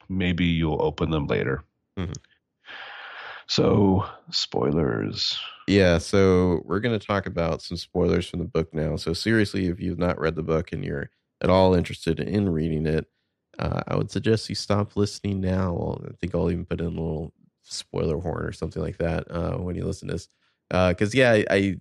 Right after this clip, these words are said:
Speaker 2: think you could certainly still enjoy the book if you know what happens and the, the big twists and whatnot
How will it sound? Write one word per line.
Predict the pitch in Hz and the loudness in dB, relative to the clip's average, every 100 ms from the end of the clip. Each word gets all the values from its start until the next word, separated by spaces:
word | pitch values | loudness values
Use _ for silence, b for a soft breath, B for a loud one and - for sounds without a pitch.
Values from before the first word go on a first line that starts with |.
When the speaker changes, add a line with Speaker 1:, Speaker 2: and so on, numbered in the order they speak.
| - | -6
Speaker 2:
think | 95 90 85 | -6 -4 -4
you | 82 | -6
could | - 87 85 - | 0 0 0 -4
certainly | - 87 82 85 | -2 0 0 -4
still | - 85 76 | -2 -2 -2
enjoy | 71 87 101 | 0 2 4
the | |
book | 120 123 127 | 4 4 2
if | 123 131 | 0 -2
you | |
know | 127 127 | -2 0
what | 127 | 2
happens | 135 131 135 135 135 131 | 0 0 -2 -4 -4 -6
and | 120 117 | -6 -6
the, | |
the | 110 104 | -6 -8
big | 120 113 | -6 -8
twists | - 110 - | -4 -4 -4
and | 117 | -4
whatnot | 117 107 113 117 | -4 -2 -2 -4